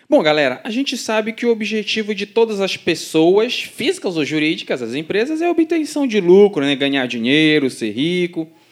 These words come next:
Até aí não tem nenhum problema em as empresas ou as pessoas físicas, nós, os pobres mortais, que é procurarmos uma vida financeira boa. Só que o problema é que essa filosofia de ganhar dinheiro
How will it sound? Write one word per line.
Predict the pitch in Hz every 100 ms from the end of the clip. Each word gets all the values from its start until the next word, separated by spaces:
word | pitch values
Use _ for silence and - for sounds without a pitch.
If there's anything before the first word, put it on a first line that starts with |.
| _ _ _ _
Até | 214 240 - 294
aí | 202 233
não | 247 254
tem | 269
nenhum | 277 285
problema | 320 370 339 208 202
em | 185
as | 180
empresas | 190 185 151 190 240
ou | 175
as |
pessoas | - 143 - 139 -
físicas, | - 123 170 277 247
nós, | 131 117 110
os | 107
pobres | - 107 113
mortais, | 131 151 - 196 262 - _ _ _
que | - -
é | 247 302
procurarmos | - 233 240 226 202 220 214
uma | 226 226
vida | 185 202
financeira | 196 208 202 - 214
boa. | 262 190 175 117 - _ _ _ _ _
Só | - 233
que | 240 - -
o | 262
problema | 262 220 156 170 247 185 151
é | 156
que | 165 - 196
essa | 240 - 214
filosofia | - 190 180 165 135 135 - - 185 220 175
de | 139
ganhar | 139 143 139 139
dinheiro | 127 123 120 160 202 147